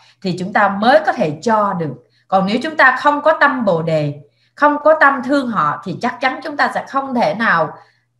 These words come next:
cho được đâu. Quý vị cho nhưng mà quý vị vẫn tính toán, vẫn suy ngẫm dữ lắm luôn thì công đức mình sẽ không có đâu. Quý vị hãy nhớ, không có công đức đâu.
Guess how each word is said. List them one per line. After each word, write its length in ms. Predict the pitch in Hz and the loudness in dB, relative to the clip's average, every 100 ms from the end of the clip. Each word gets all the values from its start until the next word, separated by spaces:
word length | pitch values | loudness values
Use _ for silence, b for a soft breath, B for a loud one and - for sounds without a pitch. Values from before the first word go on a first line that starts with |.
| _ | _
cho 320 | - 220 208 | -2 0 0
được 200 | 185 156 147 | -2 -6 -2
đâu. 440 | 185 196 170 - _ - | -2 -2 -4 -10 _ 0
Quý 120 | 247 | 0
vị 240 | 202 147 - | 0 -4 0
cho 300 | 233 233 220 | 2 2 0
nhưng 160 | 226 214 | -4 -4
mà 160 | 165 151 | -4 -4
quý 60 | |
vị 220 | 202 165 147 | -4 -4 -2
vẫn 220 | 143 180 - | -4 -6 -8
tính 400 | 262 269 349 381 | -6 -6 -10 -4
toán, 360 | 262 254 294 262 | 2 2 2 -2
vẫn 160 | 156 170 | -6 -6
suy 220 | - 247 | -8 -6
ngẫm 280 | 196 165 208 | -6 -6 -6
dữ 220 | 165 143 | -6 -4
lắm 240 | 208 247 | -4 -4
luôn 280 | 277 233 185 B B | -4 -6 -8 B B
thì 120 | - 147 | -12 -8
công 180 | 160 | -6
đức 160 | 180 226 | -6 -6
mình 160 | 180 143 | -8 -8
sẽ 120 | 151 | -10
không 280 | - 175 160 | -8 -10 -8
có 300 | 160 165 226 | -8 -6 -6
đâu. 320 | 196 165 - _ _ _ _ _ | -6 -8 -12 _ _ _ _ _
Quý 80 | 170 | -10
vị 140 | 175 143 | -6 -4
hãy 140 | 143 | -4
nhớ, 240 | 156 170 - | -4 -6 -8
không 240 | - 196 | -12 -6
có 220 | 180 175 - | -2 -2 -2
công 180 | 165 | -4
đức 180 | 175 185 | -6 -4
đâu. 180 | 185 | -2